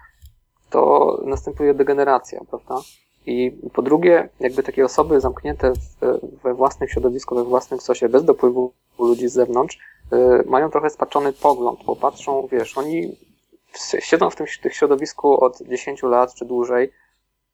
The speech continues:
patrzą ciągle na to samo, widzą ciągle tych samych ludzi, gadają z nimi ciągle o tym samym i utrwaliły sobie jakiś tam pogląd, jakieś tam swoje widzenie świata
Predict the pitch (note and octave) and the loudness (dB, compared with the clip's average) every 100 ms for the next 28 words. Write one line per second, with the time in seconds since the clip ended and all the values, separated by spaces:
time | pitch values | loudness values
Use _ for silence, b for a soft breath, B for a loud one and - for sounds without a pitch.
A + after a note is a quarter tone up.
0 | _ _ _ - B2+ - D3 D#3 D3+ C#3 | _ _ _ -14 -12 -4 -4 -4 -6 -2
1 | C3+ B2+ - - B2 B2+ C3 C3+ D3 C#3+ | -2 -2 -8 -4 -2 0 -2 -2 -10 -8
2 | C#3 - - C3 B2+ B2 B2+ C#3 C3 C#3 | -8 -10 -10 -8 -4 -6 -6 -2 0 0
3 | D3 C3+ C3 B2+ C#3+ C#3 C3 C3 - C3 | -2 -4 -6 -6 0 0 2 -4 -2 -2
4 | B2 B2+ D#3 b b _ - B2+ C3+ - | -2 -4 -6 b b _ -8 -4 -4 0
5 | C#3 D#3+ F3 D3 C#3 C3+ - C3 - C3+ | 0 2 0 2 0 0 -4 -8 -2 0
6 | B2+ A#2+ B2 - - A#2+ A#2+ A#2+ - B2 | 0 -2 -6 -12 -10 -6 -6 -10 -6 0
7 | A#2+ A#2+ B2 B2+ B2 B2+ B2+ B2+ - A#2+ | 2 2 0 -4 -6 -2 -2 -4 0 0
8 | - C#3+ | 2 -2